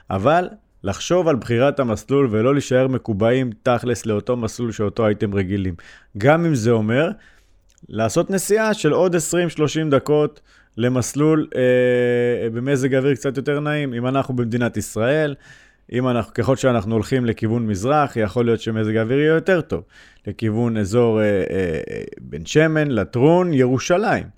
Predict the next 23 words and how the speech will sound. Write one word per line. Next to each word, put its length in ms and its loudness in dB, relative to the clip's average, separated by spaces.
אם 200 2
יש 140 0
לך 120 -2
ריצה 420 2
מאוד 420 0
מאוד 320 2
חשובה 560 0
שאתה 240 -6
עושה 300 2
עכשיו 380 2
בהכנה 440 -4
לאיזושהי 380 -2
תחרות, 680 -6
ואתה, 360 -2
אה, 80 -6
לא 100 0
רוצה 260 0
לזייף 480 2
בה 300 2
ולא 200 2
רוצה 240 0
לעגל 380 0
פינות, 440 -4